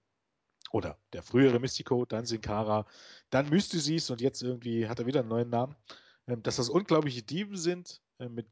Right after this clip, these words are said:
mit dem schwer zu arbeiten ist und, ähm, gerade Del Rio und eben der Original Sin Cara haben das jetzt in den letzten Wochen auch bewiesen, weil beide sind mehr oder weniger, haben ihre Heimatpromotion hintergangen und sind gewechselt.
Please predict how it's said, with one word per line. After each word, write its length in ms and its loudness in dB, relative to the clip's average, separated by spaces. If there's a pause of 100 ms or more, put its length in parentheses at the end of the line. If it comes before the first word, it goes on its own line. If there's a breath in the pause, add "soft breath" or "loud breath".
mit 180 -10
dem 180 -2
schwer 240 0
zu 120 -8
arbeiten 380 -2
ist 260 -6
und, 320 -10
ähm, 400 -18
gerade 300 0
Del 160 0
Rio 320 0
und 320 -8
eben 200 -10
der 140 -10
Original 300 -6
Sin 140 -10
Cara 220 -6
haben 100 -8
das 100 -8
jetzt 160 -8
in 60 -8
den 80 -4
letzten 260 -8
Wochen 160 -6
auch 160 -2
bewiesen, 400 0
weil 140 2
beide 360 4 (540 loud breath)
sind 320 2
mehr 200 6
oder 120 4
weniger, 420 2
haben 200 -2
ihre 360 0
Heimatpromotion 680 0
hintergangen 520 -2
und 200 -6
sind 360 -8
gewechselt. 440 -10